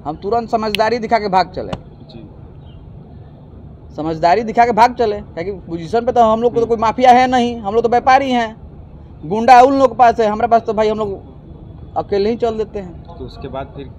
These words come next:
Speaker 2: क्या किया? बीस हज़ार देने के बाद आपका क्या धंधा फिर से च-, जारी
Speaker 1: नहीं।
Speaker 2: किए कि रोक दिए?
Speaker 1: नहीं, नहीं, तो बीस हज़ार देने के बाद हुआ था कि भाई बाकी पैसा दोगे तब गाड़ी load होगा।
Speaker 2: अच्छा।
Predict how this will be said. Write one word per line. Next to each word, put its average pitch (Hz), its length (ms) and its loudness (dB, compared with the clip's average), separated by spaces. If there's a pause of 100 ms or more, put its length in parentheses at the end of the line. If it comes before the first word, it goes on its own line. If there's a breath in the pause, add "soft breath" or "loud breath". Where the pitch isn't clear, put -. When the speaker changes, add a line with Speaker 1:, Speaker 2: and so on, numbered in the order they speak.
(100)
Speaker 2:
क्या 127 120 -14
किया? 117 200 -18
बीस 123 120 -14
हज़ार 123 140 -12
देने 123 200 -14
के 131 80 -12
बाद 127 120 -14
आपका 127 140 -18
क्या 127 160 -14
धंधा 117 260 -16
फिर 123 140 -14
से - 120 -18
च-, 123 340 -18
जारी 120 180 -10
Speaker 1:
नहीं। 247 100 -4
Speaker 2:
किए 156 200 -12
कि 143 100 -16
रोक 127 240 -14
दिए? 110 240 -18
Speaker 1:
नहीं, 262 220 -6
नहीं, 175 220 -6
तो - 160 -16
बीस 156 300 -14
हज़ार 208 160 -6
देने 202 200 -10
के 226 60 -10
बाद 220 120 -8
हुआ 202 200 -4
था 220 100 -6
कि 220 140 -12
भाई 208 380 -6 (240)
बाकी 170 460 -10
पैसा - 240 -6
दोगे 220 200 -2
तब 226 200 -2
गाड़ी 190 200 0
load 156 180 -4
होगा। 104 180 -14
Speaker 2:
अच्छा। - 340 -20